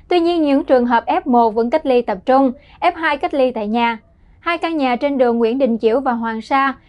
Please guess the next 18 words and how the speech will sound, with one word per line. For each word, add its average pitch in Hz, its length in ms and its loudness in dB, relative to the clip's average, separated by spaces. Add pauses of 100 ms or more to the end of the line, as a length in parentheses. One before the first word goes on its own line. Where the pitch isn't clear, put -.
(140)
nơi 262 240 2
ở 214 240 2
và 262 200 0
địa 220 200 4
điểm 226 260 0
nam 247 180 -4
tài 220 140 -4
xế 247 180 -4
dương 262 240 -2
tính 254 200 -2
ghé 277 160 -2
đến, 247 240 2 (300)
vẫn 240 240 0
bị 240 100 4
kiểm 226 200 -4
soát 320 280 -4
phong 233 200 -4
tỏa. 233 340 -2